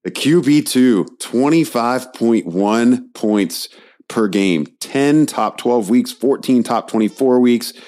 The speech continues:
He had six games over, seven games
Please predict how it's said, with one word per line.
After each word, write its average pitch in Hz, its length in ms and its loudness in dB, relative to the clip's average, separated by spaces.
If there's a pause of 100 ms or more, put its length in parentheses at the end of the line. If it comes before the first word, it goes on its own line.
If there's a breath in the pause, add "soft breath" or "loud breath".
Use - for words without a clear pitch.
(220 loud breath)
He 120 160 2
had 104 520 -2 (600)
six - 460 -6
games 123 440 2
over, 110 420 0
seven 165 520 0
games 123 340 2